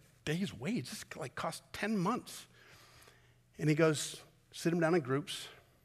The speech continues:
And he took the little they had and he broke it, and they passed it off. And there were twelve baskets left over, reminiscent of the twelve tribes of Israel. It happens again when a little boy brings a sack lunch, and they take a couple of pieces of bread and a couple of fish, and they break it.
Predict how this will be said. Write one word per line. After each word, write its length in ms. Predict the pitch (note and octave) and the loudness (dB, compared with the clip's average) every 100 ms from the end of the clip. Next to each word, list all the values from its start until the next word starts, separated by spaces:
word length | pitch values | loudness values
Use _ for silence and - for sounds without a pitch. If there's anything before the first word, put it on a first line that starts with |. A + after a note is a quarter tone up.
| _ _ _ _ _ - - - - - - _ - | _ _ _ _ _ -20 -20 -20 -20 -20 -20 _ -2
And 100 | C#3 | 2
he 60 | C3+ | 4
took 180 | F#3 D3 | 2 2
the 80 | |
little 200 | C3+ C3+ | 2 2
they 140 | D#3+ C3+ | 4 6
had 180 | B2+ C#3 | 6 4
and 80 | |
he 40 | C#3+ | 4
broke 280 | B2+ B2 - | 2 2 -2
it, 100 | - - - - _ - | -6 -14 -20 -20 _ -4
and 100 | C3 | -4
they 80 | A#2 | 0
passed 340 | - A#2+ - | 0 0 0
it 80 | C3 | 0
off. 400 | A2 E3 - - _ _ _ _ _ _ - | 0 -2 -10 -20 _ _ _ _ _ _ -8
And 100 | A#2 | -4
there 80 | B2 | -2
were 100 | C3+ | -2
twelve 680 | - - A#2 B2 C3 C#3 C3 - C3+ | -6 -8 2 2 4 -2 -6 -14 0
baskets 520 | B2+ A#2+ - A#2+ - | 2 2 -2 -6 0
left 200 | C3 E3 | 0 2
over, 200 | D3+ A2 A2 - - _ _ _ _ _ _ _ _ | 0 -2 -6 -12 -20 _ _ _ _ _ _ _ _
reminiscent 500 | B2+ B2 A#2+ A#2 C3 | 0 0 0 -2 -4
of 60 | A#2+ | -4
the 80 | A#2 | -4
twelve 340 | - B2 A2+ | -2 0 0
tribes 300 | - B2 B2 | 2 2 2
of 100 | B2+ | -2
Israel. 380 | D#3+ D3+ - - - _ _ - - - _ _ _ _ - - - _ | -2 -2 -6 -10 -20 _ _ -20 -20 -20 _ _ _ _ -20 -20 -20 _
It 40 | B2+ | -4
happens 280 | B2 C3+ | -2 0
again 280 | B2+ D#3 E3 | 2 6 6
when 80 | B2 | 4
a 40 | |
little 180 | A#2+ C3+ | 2 2
boy 220 | B2+ D#3+ | 6 6
brings 220 | C3+ C3 B2 | 6 2 0
a 40 | |
sack 380 | - D3 C#3 D3+ | 4 4 6 8
lunch, 380 | E3 B2+ - - | 6 6 -4 -4
and 80 | A#2 | -6
they 80 | A#2 | 0
take 220 | C3+ B2+ | 0 0
a 60 | |
couple 280 | - C#3 C#3 | 2 2 2
of 80 | B2+ | 2
pieces 260 | D3+ - C3 | 0 0 -2
of 80 | |
bread 140 | B2+ D#3 | 4 4
and 100 | D#3 | 4
a 60 | |
couple 260 | - C#3+ C3 | 2 2 2
of 60 | - | 2
fish, 340 | D#3 F#3 - | 2 2 -2
and 460 | - - - - A#2+ | -10 -16 -18 -4 -2
they 40 | |
break 300 | A2+ C#3 D3+ | 2 2 4
it. 180 | G3 | 2